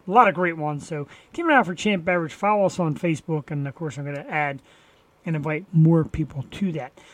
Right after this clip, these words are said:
Again, let's get back to the great list of who we got coming on because there's so many great people. And, um, here is the banner. I, I updated the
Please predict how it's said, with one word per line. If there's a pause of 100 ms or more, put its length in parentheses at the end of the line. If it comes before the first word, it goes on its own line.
(220)
Again,
let's
get
back
to
the
great
list
of
who
we
got
coming
on
because
there's
so
many
great
people. (1300)
And,
um, (440)
here
is
the (1000)
banner. (220)
I,
I
updated
the